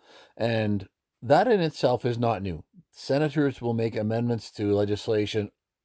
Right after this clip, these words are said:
all the time and then send it back to Parliament to get that tweaked and, you know, re-passed through Parliament to come back to the Senate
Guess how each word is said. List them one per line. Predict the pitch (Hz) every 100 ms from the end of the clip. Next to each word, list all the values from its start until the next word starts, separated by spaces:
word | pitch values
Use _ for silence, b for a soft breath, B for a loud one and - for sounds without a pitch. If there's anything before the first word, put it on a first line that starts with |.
| _
all | 160 156 131
the | 123
time | 107 90 82 - b b b
and | 98
then | 101 104
send | - 123
it | 117
back | 120 117 -
to |
Parliament | 101 110 110 110 107 110 85 _
to | - 101 98 95 92 87 _ _ _ _ _ _ -
get | 113 -
that | 113 101
tweaked | - 120 110 -
and, | 104 101 98 98 95 92 - - _ _ _ _ _ _ _ _ _ _ _ _ _ _ _ _ -
you | 110
know, | 101 90 - _
re-passed | 123 139 160 147 120 104 _ _ _ _ - 113 104 101 -
through | 107
Parliament | 104 101 98 95 95 - b b b b - -
to | 104
come | 117 110
back | 110 104
to | 107
the | 101
Senate | - 98 92 92